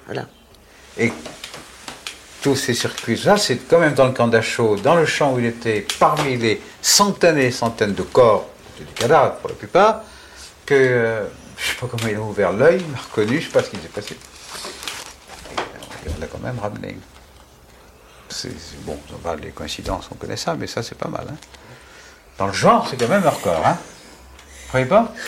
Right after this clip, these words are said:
Speaker 1: Ah, c'est, c'est un, ça m'a toujours paru, euh,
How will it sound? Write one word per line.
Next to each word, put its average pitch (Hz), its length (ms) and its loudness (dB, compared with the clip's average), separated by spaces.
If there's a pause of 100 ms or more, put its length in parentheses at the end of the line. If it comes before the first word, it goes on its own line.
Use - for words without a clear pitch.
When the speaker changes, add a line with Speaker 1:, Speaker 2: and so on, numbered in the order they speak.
Speaker 1:
Ah, 220 100 6
c'est, 208 200 -2
c'est 185 360 2
un, 180 100 2 (840)
ça 208 120 2
m'a 196 100 6
toujours 190 280 0
paru, 180 320 2
euh, 170 200 -4